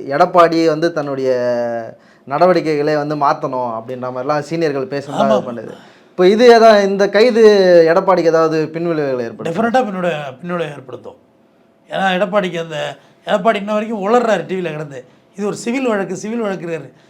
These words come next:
Speaker 2: சிவில் வழக்குனா ரெண்டு பேருக்கும் உரிமை இருந்தா தான் சிவில் வழக்கு. என் டாக்குமெண்ட்டை முழுசா ஏமாத்திட்டு போறதுக்கு பேர் சிவில் வழக்கு கிடையாது.
Speaker 1: ம்.
Speaker 2: ரெண்டு பேருக்கு நீங்க அண்ணன் தம்பியா இருக்கணும், இல்ல ஒரு பாதையில லிட்டிகேஷன் ஏதோ ஒண்ணு இருக்கணும். அதுல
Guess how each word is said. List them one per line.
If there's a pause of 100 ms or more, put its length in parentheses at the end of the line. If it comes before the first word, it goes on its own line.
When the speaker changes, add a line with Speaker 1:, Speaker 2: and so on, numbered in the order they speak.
(100)
Speaker 2:
சிவில்
வழக்குனா
ரெண்டு
பேருக்கும்
உரிமை
இருந்தா
தான்
சிவில்
வழக்கு. (460)
என்
டாக்குமெண்ட்டை
முழுசா
ஏமாத்திட்டு
போறதுக்கு
பேர்
சிவில்
வழக்கு
கிடையாது. (460)
Speaker 1:
ம்.
Speaker 2:
ரெண்டு
பேருக்கு
நீங்க
அண்ணன்
தம்பியா
இருக்கணும், (380)
இல்ல
ஒரு
பாதையில
லிட்டிகேஷன்
ஏதோ
ஒண்ணு
இருக்கணும்.
அதுல